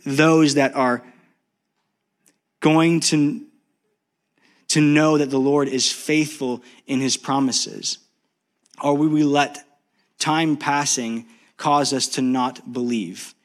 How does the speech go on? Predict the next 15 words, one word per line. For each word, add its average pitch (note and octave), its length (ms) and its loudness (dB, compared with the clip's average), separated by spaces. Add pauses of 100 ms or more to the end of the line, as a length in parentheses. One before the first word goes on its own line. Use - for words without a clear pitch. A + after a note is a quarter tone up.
(220)
and A#2+ 180 -4
trust B2+ 400 -2
in A#2+ 80 -6
the A2 60 -6
Lord? G#2 380 -8 (800)
There D3 160 4
is C#3 120 2
a C3+ 60 0
day C#3 280 2
coming C#3+ 380 0
where C3 120 -2
he C3+ 260 0
is C3 320 -2
coming C#3+ 360 -2
soon. C3 440 -2